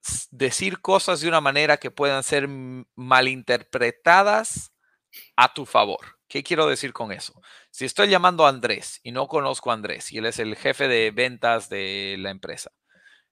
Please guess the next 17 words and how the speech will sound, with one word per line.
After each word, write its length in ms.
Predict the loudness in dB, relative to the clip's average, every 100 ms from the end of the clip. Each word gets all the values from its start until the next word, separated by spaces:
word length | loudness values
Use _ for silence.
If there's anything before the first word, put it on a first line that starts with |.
| -10
el 140 | -6
recepcionista 600 | -4 -6 -6 -4 -2 -2
me 140 | -2
contesta, 500 | -6 -10 -8 -8 -4
la 140 | -2 -2
recepcionista, 640 | -4 -10 -16 -18 -12 -2 0
"Hola, 460 | 6 6 6 0 _ _ _ _
bienvenido 320 | -14 -8 -4
a 60 | -2
la 80 | -2
empresa 320 | -4 -4 -4
X, 220 | -10 -14
Y, 60 | -14
Z. 240 | -14 -18 _ _ _ _ _ _ _ _ _
¿Cómo 200 | -8 -8
puedo 160 | 0 0
ayudarlo?". 380 | 0 -6 -10